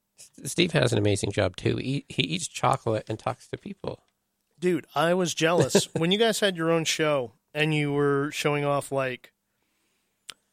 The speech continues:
Speaker 2: first off, there was the lunging weasel for
Speaker 1: <laughs>
Speaker 2: the, the station we won't, uh, talk about 'cause I don't know if we can talk about them on the show or not.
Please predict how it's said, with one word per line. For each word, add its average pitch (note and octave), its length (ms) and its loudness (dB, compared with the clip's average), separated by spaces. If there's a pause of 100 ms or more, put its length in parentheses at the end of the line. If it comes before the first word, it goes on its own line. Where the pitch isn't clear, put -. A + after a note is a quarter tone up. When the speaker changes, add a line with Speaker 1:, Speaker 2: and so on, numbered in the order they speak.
(300)
Speaker 2:
first G3 260 2
off, F#3+ 120 4
there E3 120 0
was D#3 120 0
the D3 80 2
lunging D3+ 460 0
weasel B2+ 520 -8 (360)
for C3 160 -2
Speaker 1:
<laughs> C#3 160 -4 (640)
Speaker 2:
the, - 640 2 (120)
the E3 100 0
station D#3+ 440 4
we C#3 100 -4
won't, C3 300 -6 (200)
uh, B2 400 -6
talk B2 220 -6
about A2+ 220 -12
'cause A#2+ 120 -14
I A#2 100 -8
don't A2+ 120 -12
know A2+ 120 -14
if - 100 -20
we A2 80 -18
can G#2+ 100 -20
talk G#2+ 240 -10
about G#2+ 200 -14
them G#2+ 140 -18
on G2 140 -16
the G2 60 -20
show G2+ 200 -18
or F#2+ 140 -20
not. G2 280 -20